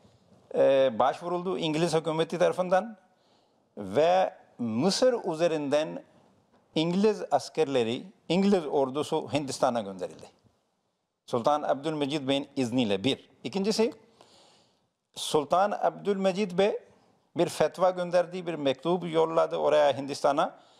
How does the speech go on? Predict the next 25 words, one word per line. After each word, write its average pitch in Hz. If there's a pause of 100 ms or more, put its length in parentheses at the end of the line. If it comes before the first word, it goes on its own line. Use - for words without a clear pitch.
(340)
ve 143
bu 165
mektup 160
diyordu 170
ki, 180
"Efendim 165
bunlarla 160
savaşmak 151
caiz 135
değildir." 123 (1600)
Bunu 123 (280)
da 120 (120)
söyledi 104
geçen. 98
Bir 208
sonra, 214 (1040)
ıı, 107 (180)
isyan 180
bastırılınca, 185 (520)
her 170
şey 170 (320)
raptu 151
zapt 165
altına 147
alınınca 147